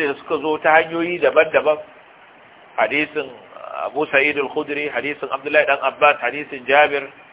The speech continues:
hadisin Anas, hadisin Aisha, hadisai da yawa, wanda har ta kai wasu malamai sun ware ma, a, mas'alar shafa'a sun yi rubutu a kanta. Tun ma a da can, kamar Daraqutni yana da juz'un fi shafa'a, kamar yadda yake da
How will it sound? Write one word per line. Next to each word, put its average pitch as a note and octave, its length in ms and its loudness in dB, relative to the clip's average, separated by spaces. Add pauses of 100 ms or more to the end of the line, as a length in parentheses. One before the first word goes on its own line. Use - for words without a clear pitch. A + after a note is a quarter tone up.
(280)
hadisin C#3 440 -4
Anas, D3 360 4
hadisin C#3 420 -4
Aisha, C#3 500 2 (480)
hadisai C3 440 2
da C#3+ 80 -4
yawa, D3 420 8
wanda A#2 180 -4
har C3+ 140 2
ta C#3+ 80 -4
kai D3 120 -2
wasu D3 220 -2
malamai C3+ 440 0
sun C#3+ 200 -14
ware D3+ 360 6
ma, B2+ 260 2 (580)
a, G#2+ 540 2 (360)
mas'alar D3 420 2
shafa'a C3 560 6
sun C#3 100 -12
yi D3+ 100 -8
rubutu B2 400 -8
a A#2 80 -2
kanta. A#2 400 -2 (640)
Tun E3 180 -6
ma E3+ 240 8
a B2+ 80 4
da C#3 200 6
can, B2 240 -6
kamar B2 220 -8
Daraqutni D3 560 2
yana D3+ 180 -6
da A#2+ 80 -8
juz'un C#3 380 -12
fi B2+ 100 -10
shafa'a, A#2 480 6 (1000)
kamar A#2 200 -4
yadda C3+ 80 -2
yake C3 220 0
da A#2 60 -4